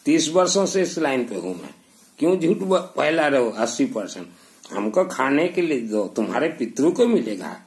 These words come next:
अच्छा, आप खाओगे और इनके पितरों को मिलेगा। पितृ तो राक्षस शक्ति के अंदर बंधन है, जिनको पितृ दोष लगा है, इनके चंगुल में न फंसे। पितृ दोष का निवारण हम आपको एक एक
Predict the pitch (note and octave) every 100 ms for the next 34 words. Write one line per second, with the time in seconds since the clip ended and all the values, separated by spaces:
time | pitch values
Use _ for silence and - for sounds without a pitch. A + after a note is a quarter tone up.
0 | _ - - - - F#3 G#3 - - _
1 | _ - - B2 - - D3 F#3 B3 A#3
2 | E3+ C#3 C3 G3+ G3 F#3 F#3+ G#3+ G3+ G3
3 | F#3 D3+ A#2 D#3+ D#3+ F#3 F3+ F3 C#3+ -
4 | F3 D3 D3 E3+ E3+ C3 E3 D#3+ D3+ D#3
5 | A3 G3 F3 B2+ - - - - - C3
6 | F3+ F3+ G#3 F3 - G3 F#3 F#3 E3+ D#3+
7 | C#3+ B2+ B2+ C3+ C#3 E3 E3 F#3+ - -
8 | _ _ - D3 F3+ F#3+ F#3+ D#3 F#3 -
9 | - A2+ - F2 - _ _ _ - E3
10 | F3 F#3+ F#3+ F3 D#3+ - D3 D3 D3+ C#3+
11 | C#3 B2 F3 E3 - - _ - C#3+ C#3+
12 | D3+ D3+ E3+ -